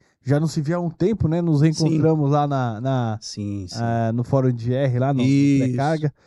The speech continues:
Speaker 2: isso.
Speaker 1: Eh, e conseguimos desenrolar isso aqui. Cara, se você puder falar um pouquinho dessa história, da sua trajetória, pro pessoal te conhecer aí.
Speaker 2: Claro, claro. Eu, eu vim da área da proteção executiva, né?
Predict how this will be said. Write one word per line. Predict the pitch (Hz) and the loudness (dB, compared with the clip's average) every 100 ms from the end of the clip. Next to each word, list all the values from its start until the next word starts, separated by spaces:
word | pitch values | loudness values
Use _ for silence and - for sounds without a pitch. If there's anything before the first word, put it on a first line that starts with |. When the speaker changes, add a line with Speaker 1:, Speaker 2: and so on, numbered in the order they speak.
| _ | _
Speaker 2:
isso. | 101 92 90 120 | -10 -10 -8 -2
Speaker 1:
Eh, | 113 113 113 | 0 2 0
e | |
conseguimos | 117 131 139 139 139 | 0 0 2 2 2
desenrolar | 139 139 143 | 4 4 4
isso | 143 156 | 2 -4
aqui. | 131 117 _ _ _ _ | -6 -8 _ _ _ _
Cara, | 294 226 | -6 -6
se | - | -6
você | 220 | -8
puder | 233 226 214 | -4 -4 0
falar | 220 214 | -2 0
um | |
pouquinho | 202 196 214 196 | -2 -4 -4 -4
dessa | 160 143 | -6 -8
história, | - 180 190 160 139 | -6 -2 0 2 0
da | 135 | 0
sua | 151 | -2
trajetória, | 135 139 127 202 196 | 0 0 0 0 0
pro | - 135 | 0 -4
pessoal | - 131 | -4 -8
te | - | -8
conhecer | 131 117 - 135 | -10 -10 -8 -6
aí. | 147 156 - - | -6 -10 -20 -6
Speaker 2:
Claro, | 170 196 214 | -4 -4 -6
claro. | - 156 175 120 - | -6 -6 -6 -10 -4
Eu, | 127 143 156 156 147 135 | 0 2 4 4 2 0
eu | 127 | 0
vim | 143 | 0
da | 147 | 0
área | 123 123 | -2 -2
da | 120 117 | -4 -4
proteção | 120 117 117 120 | -6 -6 -6 -4
executiva, | 113 117 120 - 127 175 147 | -4 -6 -10 -8 -6 -4 -6
né? | 143 | -8